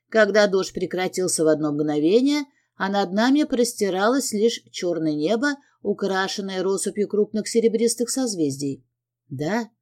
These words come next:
я помнила их. Доводилось уже видеть прежде.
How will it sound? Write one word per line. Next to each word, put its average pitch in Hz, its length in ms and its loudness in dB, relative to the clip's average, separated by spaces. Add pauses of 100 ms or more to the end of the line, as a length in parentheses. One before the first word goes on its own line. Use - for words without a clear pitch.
(180)
я 175 260 2
помнила 208 520 2
их. 147 400 -4 (520)
Доводилось 180 800 0
уже 247 240 2
видеть 208 340 -2
прежде. 143 540 0